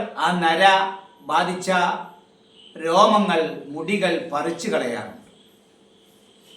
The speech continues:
ചിലപ്പോൾ വെട്ടിക്കളയാറുണ്ട്. ഇത് പരിശുദ്ധമായ ഇസ്ലാം മഹാനായ പ്രവാചകർ സല്ലല്ലാഹു അലൈഹി വസല്ലം തങ്ങൾ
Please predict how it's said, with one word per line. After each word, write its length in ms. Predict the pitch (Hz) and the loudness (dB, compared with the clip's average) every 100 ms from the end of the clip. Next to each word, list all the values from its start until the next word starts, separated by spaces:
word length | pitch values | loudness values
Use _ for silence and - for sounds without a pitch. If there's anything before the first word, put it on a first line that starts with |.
| - _ _ - - - _ - | -20 _ _ -20 -20 -20 _ -2
ചിലപ്പോൾ 360 | 220 233 214 202 185 | 2 4 4 0 0
വെട്ടിക്കളയാറുണ്ട്. 840 | 202 - 240 196 156 139 123 - - - - - - - - - _ _ _ _ _ _ _ _ - | -2 2 2 4 4 2 -2 -6 -14 -20 -20 -20 -20 -20 -20 -20 _ _ _ _ _ _ _ _ -4
ഇത് 80 | 208 | 2
പരിശുദ്ധമായ 600 | 226 202 262 208 240 233 208 | 4 4 2 4 8 8 8
ഇസ്ലാം 380 | - 214 208 202 196 - - - | 4 8 12 12 10 -4 -8 -6
മഹാനായ 340 | - 214 202 - | -2 0 0 -2
പ്രവാചകർ 560 | 156 180 220 208 190 170 | 0 4 4 4 0 -2
സല്ലല്ലാഹു 300 | 170 180 175 | -6 -4 -4
അലൈഹി 100 | - | -4
വസല്ലം 180 | - 156 | -6 -6
തങ്ങൾ 160 | 175 | -6